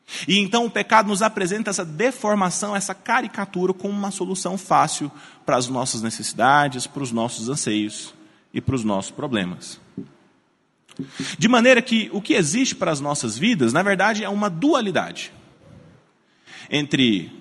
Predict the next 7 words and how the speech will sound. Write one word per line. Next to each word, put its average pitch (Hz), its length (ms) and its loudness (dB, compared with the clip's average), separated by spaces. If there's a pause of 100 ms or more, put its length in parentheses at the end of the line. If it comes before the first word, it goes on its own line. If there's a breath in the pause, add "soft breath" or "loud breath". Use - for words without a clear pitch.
(260)
a 123 80 2
forma 240 600 4 (480)
como 147 160 -2
as 143 140 -2
coisas 139 240 -4
deveriam 131 340 0
ser, 131 460 2